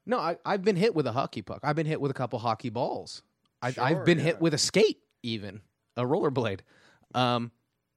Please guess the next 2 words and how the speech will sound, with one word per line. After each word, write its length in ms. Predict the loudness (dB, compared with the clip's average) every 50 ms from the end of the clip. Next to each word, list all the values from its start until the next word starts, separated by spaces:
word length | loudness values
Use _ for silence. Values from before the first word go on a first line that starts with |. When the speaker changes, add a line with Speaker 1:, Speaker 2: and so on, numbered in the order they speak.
| _ _ _ _ _ _ _ _ _ _ _ _ _ _ _ _ _ -14 -10 0
Speaker 1:
gun? 380 | 6 8 8 8 8 6 2 -6 _ _ _ _ _ _ _ _ _ _ _ _ _ _ _ _ _ _ _ _ -6
Never. 380 | 2 4 4 4 4 0 -8